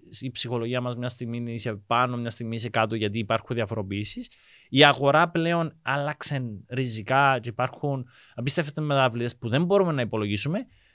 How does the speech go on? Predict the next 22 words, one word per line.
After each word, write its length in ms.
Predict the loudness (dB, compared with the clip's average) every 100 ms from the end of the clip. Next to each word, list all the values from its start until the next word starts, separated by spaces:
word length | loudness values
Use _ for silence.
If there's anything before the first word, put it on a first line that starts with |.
| -2
Και 100 | 2
το 100 | 2
κλειδί 460 | 2 0 0 -2 -2
είναι 500 | -2 0 0 -2 -6 _
να 220 | -2 2
έχουμε 400 | 2 0 -8 -8 -6
μια 400 | -2 -2 -2 -8 -6
δομημένη 560 | 0 0 2 4 4 4
στρατηγική, 640 | 0 0 2 2 0 -2
να 100 | -2
ξέρουμε 340 | 2 2 4 2
τον 140 | 0
εαυτό 280 | -2 0 2
μας, 280 | 2 0 -2
να 80 | -4
ξέρουμε 360 | -2 0 0
την 140 | -2 0
αγορά, 340 | 2 4 2
να 100 | 0
ξέρουμε 280 | -2 -2 0
τον 100 | -2
ανταγωνισμό, 640 | 0 0 0 2 2 2